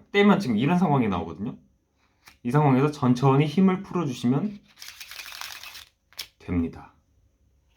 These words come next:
자, 다시 보여드릴게요. 이 상태에서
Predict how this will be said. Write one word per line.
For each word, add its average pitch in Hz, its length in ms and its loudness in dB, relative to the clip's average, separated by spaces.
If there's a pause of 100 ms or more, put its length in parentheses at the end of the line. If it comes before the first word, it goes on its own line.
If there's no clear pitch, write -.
(560)
자, 87 240 -8 (160)
다시 101 260 -6
보여드릴게요. 101 760 0 (1000)
이 110 160 -4
상태에서 135 640 -2